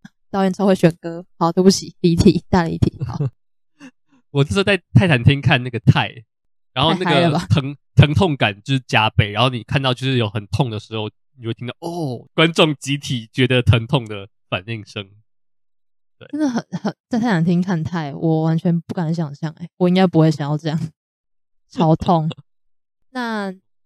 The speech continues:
Speaker 1: 你要讲一下我们频道未来会怎么发展吗？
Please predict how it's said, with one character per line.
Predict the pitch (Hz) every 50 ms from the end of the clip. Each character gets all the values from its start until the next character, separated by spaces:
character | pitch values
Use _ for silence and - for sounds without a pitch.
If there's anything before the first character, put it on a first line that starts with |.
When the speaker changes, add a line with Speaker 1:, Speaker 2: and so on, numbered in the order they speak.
| _ _ _ _ _
Speaker 1:
你 | - 202
要 | 226 254
讲 | 269 - 202 175 170
一 | 175
下 | 196 220 208 190
我 | 170
们 | 165 165 165
频 | - - 170 170
道 | 175 185 180 180
未 | 185 185
来 | 170 156 147 156
会 | 170 170
怎 | 160 160
么 | 147 143
发 | 147 - 156 147 147
展 | 160 - - 143 151 156
吗？ | 170 - - 190